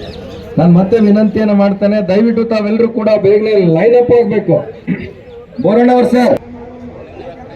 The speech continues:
ತಾವೆಲ್ಲರೂ ಬೇಗನೆ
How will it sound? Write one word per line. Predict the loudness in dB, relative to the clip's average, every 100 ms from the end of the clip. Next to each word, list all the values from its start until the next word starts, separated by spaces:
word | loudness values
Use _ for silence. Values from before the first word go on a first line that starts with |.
| -18 -16 -16 -16 -18 -20 -20 -18 -16 -14 -12 -12 -12 -12 -14 -14 -16 -16 -16 -16 -20 -20 -20 -20 -20 -20 -20 -20 -20 -20 -4
ತಾವೆಲ್ಲರೂ | 0 2 4 4 4
ಬೇಗನೆ | 4 4 4 6 4